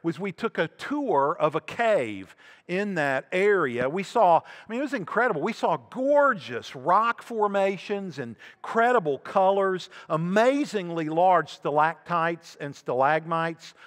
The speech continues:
Aren't you impressed that I worked those words into a sermon? When we reached the deepest part of the cave, the guide had us all stop and kinda hold on to each other. Remember, this was pre-covid. It was okay then,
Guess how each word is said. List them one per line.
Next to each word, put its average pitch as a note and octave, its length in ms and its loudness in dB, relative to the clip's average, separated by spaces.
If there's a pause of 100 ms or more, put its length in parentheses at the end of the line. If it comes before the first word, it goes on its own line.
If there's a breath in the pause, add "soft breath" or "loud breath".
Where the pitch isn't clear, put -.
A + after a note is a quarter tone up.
(120)
Aren't F3+ 200 -10
you G#3 60 -6
impressed D3+ 480 -2
that D3 100 -2
I C3 100 -2
worked C3 240 -6
those C#3 240 -8
words C3 500 -6
into C3+ 300 -10
a A#2+ 40 -6
sermon? C#3+ 520 -6 (880 loud breath)
When A#3+ 180 2
we A3+ 160 0
reached A#3+ 460 -2
the A3 80 0
deepest A#3 600 -4
part F#3 640 4
of D#3+ 160 -4
the D3 60 -4
cave, C#3 680 -2
the C#3+ 120 -6
guide D#3 560 4
had D3+ 160 0
us D3 120 -4
all G3+ 220 4
stop G#3+ 640 0
and C#3+ 100 -12
kinda D#3+ 340 -2 (280 loud breath)
hold G#3 320 0
on A3+ 260 6
to E3+ 60 0
each D#3 200 -6
other. D3 280 0
Remember, E3 420 -6
this C#3+ 160 -12
was E3+ 140 -12
pre-covid. E3 800 0
It C3+ 80 -8
was - 340 -14
okay C#3+ 460 0
then, A#2 400 -8